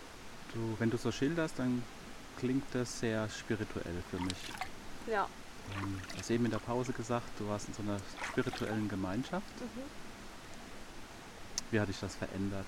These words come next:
Speaker 1: Was hast du da erlebt,
Speaker 2: <laughs>
Speaker 1: mitgenommen?
Speaker 2: Ja, also in der spirituellen Gemeinschaft habe ich gemerkt, dass ich eigentlich schon seit Jahren sowas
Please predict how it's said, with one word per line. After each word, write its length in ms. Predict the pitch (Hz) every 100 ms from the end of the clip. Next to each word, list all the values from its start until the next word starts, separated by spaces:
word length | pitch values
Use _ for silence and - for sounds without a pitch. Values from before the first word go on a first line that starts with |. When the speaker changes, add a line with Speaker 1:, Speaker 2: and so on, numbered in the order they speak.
| -
Speaker 1:
Was 140 | 92
hast 160 | 98 -
du 60 | 92
da 320 | 95 95 95 92 - -
erlebt, 420 | 95 98 101 104 226
Speaker 2:
<laughs> 140 | 277
Speaker 1:
mitgenommen? 680 | 277 302 359 - 104 104 98 - - - - - - - - - - - - - -
Speaker 2:
Ja, 540 | 277 254 233 220 214
also 280 | 214 214 220 - - -
in 180 | 277 285
der 120 | 285
spirituellen 580 | - 277 302 - 240 247
Gemeinschaft 580 | 233 233 - 294 - -
habe 140 | 254
ich 140 | 269 -
gemerkt, 540 | 240 220 233 277 -
dass 140 | 233
ich 160 | 233 -
eigentlich 360 | 220 233 226 -
schon 180 | 233 220
seit 200 | 233 214 - - - - - 240
Jahren 720 | 220 254 294 262 277 294 277
sowas 320 | 233 220 233